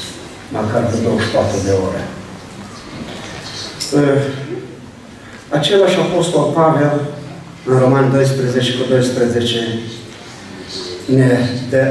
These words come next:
un îndemn foarte frumos. „Bucurați-vă în nădejde, fiți răbdători în necaz și stăruiți în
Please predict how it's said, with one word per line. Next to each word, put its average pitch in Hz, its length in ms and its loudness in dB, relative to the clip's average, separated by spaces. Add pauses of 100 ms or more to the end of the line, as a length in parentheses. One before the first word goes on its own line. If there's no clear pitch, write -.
(100)
un 120 160 2
îndemn 120 300 4
foarte - 280 0 (100)
frumos. 104 300 -4 (840)
„Bucurați-vă 170 760 4
în 156 80 6
nădejde, 180 680 2 (880)
fiți 233 280 4 (200)
răbdători 165 640 4 (120)
în 156 140 6 (120)
necaz 156 520 0 (500)
și - 260 2
stăruiți 147 580 0 (240)
în 151 100 2